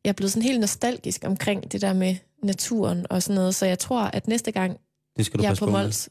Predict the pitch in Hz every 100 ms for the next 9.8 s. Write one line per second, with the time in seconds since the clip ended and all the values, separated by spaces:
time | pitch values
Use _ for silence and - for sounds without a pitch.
0 | - - 220 214 196 185 185 _ _ _
1 | _ _ _ _ - - - 202 202 208
2 | - 196 180 180 202 214 220 196 190 185
3 | 185 170 175 185 - _ _ _ _ _
4 | - 180 180 180 185 196 196 185 170 -
5 | 208 190 180 180 180 180 202 185 175 180
6 | _ _ 113 120 - - - _ _ _
7 | _ - 214 262 _ _ - 247 269 262
8 | 220 208 - 214 202 208 202 202 220 -
9 | 214 202 277 247 208 202 214